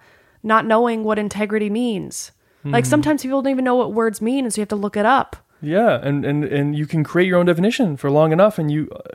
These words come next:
Speaker 2: ultimately, you're not really connecting. Like, words do get in the way.
Speaker 1: Have you done soul gazing before?
Speaker 2: Yeah, a little bit.
Speaker 1: Where you sit in front of somebody and you just stare in their eyes.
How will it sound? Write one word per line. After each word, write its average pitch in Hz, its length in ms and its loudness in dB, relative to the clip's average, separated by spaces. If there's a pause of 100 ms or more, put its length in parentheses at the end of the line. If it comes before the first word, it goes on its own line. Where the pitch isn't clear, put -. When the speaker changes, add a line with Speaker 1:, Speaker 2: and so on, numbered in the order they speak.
Speaker 2:
ultimately, 180 400 0
you're 160 80 2
not 175 120 2
really 170 160 2
connecting. 151 720 -4
Like, 151 220 -2
words 185 320 0
do 202 100 2
get 208 100 4
in 202 60 2
the 208 60 2
way. 208 340 0
Speaker 1:
Have 226 160 -2
you 254 80 -2
done 262 220 -2
soul 214 240 -2
gazing 247 380 0
before? 269 480 -2 (1300)
Speaker 2:
Yeah, 330 180 2
a 330 80 -18 (120)
little 190 140 0
bit. 208 160 0 (220)
Speaker 1:
Where 226 100 0
you 233 140 2
sit 226 320 0
in 220 80 -4
front 208 240 0
of 202 100 -2
somebody 185 600 -2 (380)
and 202 120 -2
you 202 60 4
just 190 180 -2
stare 196 240 0
in 202 80 2
their 202 140 2
eyes. 180 640 0